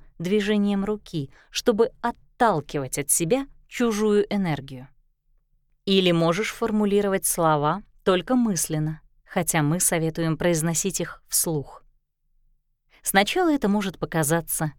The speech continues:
непривычным. Экспериментируй. Пробуй разные варианты, пока не почувствуешь себя комфортно.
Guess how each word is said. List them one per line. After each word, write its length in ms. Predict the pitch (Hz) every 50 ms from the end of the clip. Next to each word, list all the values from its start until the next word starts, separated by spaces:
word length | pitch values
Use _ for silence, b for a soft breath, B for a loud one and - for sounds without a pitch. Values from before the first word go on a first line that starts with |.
| _ _
непривычным. 960 | - 170 170 156 - 165 165 147 147 139 131 - - - 147 131 123 135 - - _ _ _ _ _ _ _ _ _ _ _ _ _ _
Экспериментируй. 1120 | 196 - - - - 233 220 233 226 233 233 226 220 - - 190 - - 247 240 - - - _ _ _ b b b b b b _
Пробуй 480 | 208 214 247 262 294 247 254 269 262 254
разные 480 | 226 214 214 202 202 202 190 185 180
варианты, 580 | 165 175 170 180 190 208 208 202 - 196 175 b b b b b -
пока 220 | 190 190 - 220
не 120 | 214 214
почувствуешь 720 | - 208 208 208 - - 302 - - 233 240 233 220 - -
себя 420 | - 208 180 170 190 196 190 190 - - -
комфортно. 800 | - 190 190 185 175 - - 196 180 160 - - - 120 - -